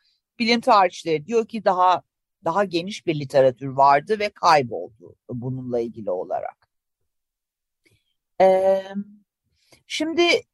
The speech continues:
bakıldığı zaman, e, metallerin, metalleri kullanarak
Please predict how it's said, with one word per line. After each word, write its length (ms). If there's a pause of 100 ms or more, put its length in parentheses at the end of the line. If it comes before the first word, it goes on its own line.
(240)
bakıldığı 800
zaman, 580 (580)
e, 560 (1600)
metallerin, 1200 (1600)
metalleri 720
kullanarak 1200